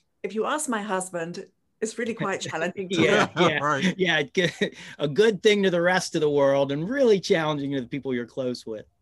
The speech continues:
Speaker 2: <laughs>
Speaker 1: Because I don't like to repeat myself.
Speaker 3: Mm-hmm.
Speaker 1: Well, the aptitude you need for film and theater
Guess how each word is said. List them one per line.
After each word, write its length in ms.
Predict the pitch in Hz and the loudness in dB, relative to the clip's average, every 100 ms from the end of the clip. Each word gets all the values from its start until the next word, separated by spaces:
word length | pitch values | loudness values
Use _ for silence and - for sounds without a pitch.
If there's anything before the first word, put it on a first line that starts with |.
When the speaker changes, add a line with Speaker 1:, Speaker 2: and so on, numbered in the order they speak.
| _ _ | _ _
Speaker 2:
<laughs> 240 | - - | -16 -12
Speaker 1:
Because 260 | 285 294 277 | -6 -2 0
I 220 | 269 240 208 | 0 -2 -6
don't 280 | 254 233 233 | -2 -2 -2
like 200 | 226 214 - | -4 -4 -6
to 100 | 208 | -6
repeat 380 | 208 269 302 | -6 -8 -8
myself. 580 | 175 147 - - - 160 - | -8 -8 -8 -10 -12 -16 -18
Speaker 3:
Mm-hmm. 180 | 113 113 123 _ _ _ _ _ _ _ _ - | -14 -14 -14 _ _ _ _ _ _ _ _ -16
Speaker 1:
Well, 480 | 190 247 185 - _ _ _ _ _ - | -4 -2 -2 -6 _ _ _ _ _ -6
the 200 | 214 233 | -4 -2
aptitude 640 | 269 - 247 262 226 180 | -6 -6 -8 -4 -4 -4
you 140 | 202 190 | -4 -4
need 360 | 208 208 185 | -4 -6 -6
for 80 | 180 | -10
film 260 | - 196 175 | -6 -6 -6
and 100 | 170 | -6
theater 560 | 190 208 - 143 151 | -6 -6 -6 -10 -10